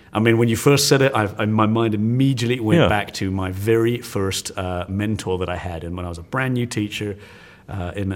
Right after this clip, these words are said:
Speaker 1: in a, an inner city school, teaching in a portable, trying to do science without any lab equipment or anything, I had this mentor teacher. She was wonderful. Um, and I remember, uh,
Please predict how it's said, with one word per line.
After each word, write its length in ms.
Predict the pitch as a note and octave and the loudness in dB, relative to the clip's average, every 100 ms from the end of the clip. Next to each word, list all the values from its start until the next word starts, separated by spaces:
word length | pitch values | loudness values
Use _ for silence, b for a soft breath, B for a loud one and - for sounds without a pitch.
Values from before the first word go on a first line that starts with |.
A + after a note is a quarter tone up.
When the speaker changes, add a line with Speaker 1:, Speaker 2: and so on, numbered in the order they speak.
| F#2+ | -6
Speaker 1:
in 240 | F#2 F2+ | -6 -4
a, 160 | F2+ F2 | -4 -6
an 160 | F#2 | -2
inner 160 | A#2+ C3 | 2 2
city 220 | C3+ A#2+ | 2 2
school, 480 | - G2+ F#2+ F#2 F#2 | 0 0 2 2 0
teaching 340 | - D3 B2+ | -2 0 0
in 60 | A#2+ | -2
a 40 | |
portable, 680 | - G2+ G2+ F#2 G2 G2 G2 B B B - | 0 0 2 2 2 0 -4 B B B -2
trying 140 | B2 A#2+ | 2 4
to 40 | |
do 120 | A#2+ | 4
science 520 | A2+ C3 A#2 A2+ A2+ | 4 6 6 4 2
without 280 | A2 G2+ G2+ | 2 2 2
any 160 | A2 A2+ | 0 2
lab 260 | G#2+ A2 | 2 0
equipment 320 | G2+ - F#2+ F#2+ | -2 -4 -4 -2
or 40 | |
anything, 260 | F#2+ F#2+ G2 | -4 -4 -4
I 40 | |
had 120 | G2 G#2+ | -2 -2
this 140 | A2+ | -2
mentor 480 | A2+ A#2+ C3+ - A#2 | 0 0 0 2 0
teacher. 360 | - G2+ F#2+ F2+ | 0 -6 -6 -8
She 140 | A2 | -8
was 120 | F#2+ | -8
wonderful. 680 | F#2 G#2 A2+ G#2+ F#2 F2+ E2 - B B B B - | -6 -2 0 -2 -4 -10 -12 -16 B B B B -2
Um, 360 | F#2+ F#2+ F2+ - - - - - _ _ - - | 0 2 0 -4 -20 -20 -20 -20 _ _ -8 -2
and 120 | G#2 | 2
I 100 | G#2 | 4
remember, 480 | G#2+ G#2+ A#2+ G#2+ F#2 B B B B | 6 6 6 4 2 B B B B
uh, 220 | A2 G2 | -2 -2